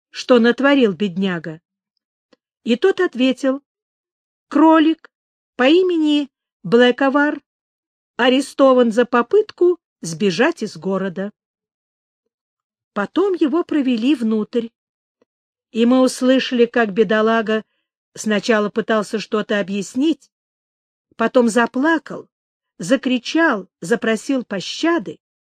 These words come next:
а когда вышел, уши у него были изодраны в такие клочья, что куда моим. Все мы просто обомлели от ужаса, только носы задергались.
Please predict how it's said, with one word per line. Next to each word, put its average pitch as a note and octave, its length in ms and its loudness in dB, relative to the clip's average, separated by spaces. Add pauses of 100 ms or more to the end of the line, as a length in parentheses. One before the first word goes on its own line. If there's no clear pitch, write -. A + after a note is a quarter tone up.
(800)
а F3+ 140 -8
когда F3+ 400 -8
вышел, C4 640 -4 (960)
уши C4+ 380 0
у B3+ 80 2
него A#3+ 340 0
были B3+ 380 -2
изодраны F#3 880 -6 (460)
в - 120 -20
такие A#3+ 540 -2
клочья, - 760 -4 (600)
что - 240 -14
куда G3+ 380 -4
моим. A3 380 -10 (1160)
Все - 280 -2
мы A3 140 -2
просто G#3+ 560 -6 (640)
обомлели A3 640 2
от A3 240 -2
ужаса, F3+ 540 -8 (560)
только G3+ 320 -4
носы G#3+ 340 -2
задергались. F#3+ 800 -4